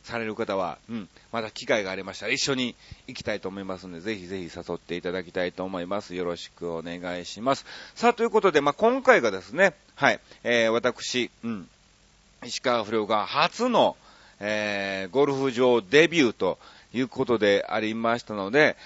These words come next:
まあ、初めて、えー、〇〇した話ということで、えー、今回テーマを募集したところ、本当にまたまたたくさんの、えー、方からですね、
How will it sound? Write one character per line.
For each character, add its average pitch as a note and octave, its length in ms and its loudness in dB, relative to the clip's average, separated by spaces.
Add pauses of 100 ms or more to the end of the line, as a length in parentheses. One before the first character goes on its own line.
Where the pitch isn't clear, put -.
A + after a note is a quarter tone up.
ま C#3 120 6
あ、 B2+ 60 6
初 D3+ 360 -2
め F#3 140 0
て、 G#2 320 2
え G2 260 -4
ー、 G2 40 -12
〇 C#3 240 4
〇 C#3 300 4
し - 120 -8
た B2 160 0
話 D3+ 480 -2
と C3 120 2
い A2+ 40 0
う G#2+ 40 -6
こ A2 120 -4
と G#2 120 -4
で、 F#2 200 -2 (260)
え G2+ 160 0
ー、 G2+ 40 -2
今 B2 220 -4
回 A2 180 0
テ A#2 160 -2
ー - 20 -8
マ G2 140 -2
を F2+ 60 -4
募 F#2+ 120 0
集 A2+ 220 -6
し - 80 -12
た F#2 60 -16
と F#2+ 120 -10
こ G2 100 -2
ろ、 F#2+ 80 -2
本 E3 240 -2
当 F3+ 100 -2
に E3+ 80 -4
ま D#3+ 140 2
た D#3+ 80 2
ま D3 100 -4
た C3+ 80 0
た C#3+ 140 -2
く - 80 -20
さ D3+ 180 2
ん C3 40 0
の、 G2+ 180 0 (280)
え G#2+ 580 2
ー、 - 40 -16
方 C3 220 -2
か G2+ 100 -4
ら F2 100 -2
で D#2 120 -14
す - 120 -16
ね、 C3+ 220 0